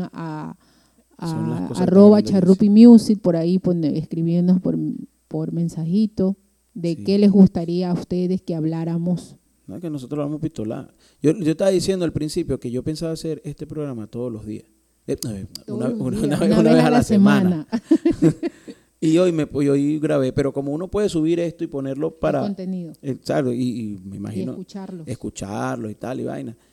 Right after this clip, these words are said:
Speaker 2: Este, y, bueno, a ver si podemos meter unos efectos, porque ustedes vieran cómo yo estoy haciendo esto. Esto es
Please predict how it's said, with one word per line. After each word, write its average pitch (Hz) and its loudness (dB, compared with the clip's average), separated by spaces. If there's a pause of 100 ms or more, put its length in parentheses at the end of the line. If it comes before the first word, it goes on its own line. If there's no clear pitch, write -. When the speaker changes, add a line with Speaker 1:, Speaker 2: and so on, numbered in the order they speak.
(220)
Speaker 2:
Este, 120 -12
y, 101 -10
bueno, 107 -8
a 101 -8
ver 98 -10
si 123 -10
podemos 123 -4
meter 123 -6
unos 135 -2
efectos, 143 -4
porque 123 -2
ustedes 170 2
vieran 196 2
cómo 180 -2
yo 156 0
estoy 170 -2
haciendo 170 -2
esto. - -8 (600)
Esto 127 -8
es 202 -2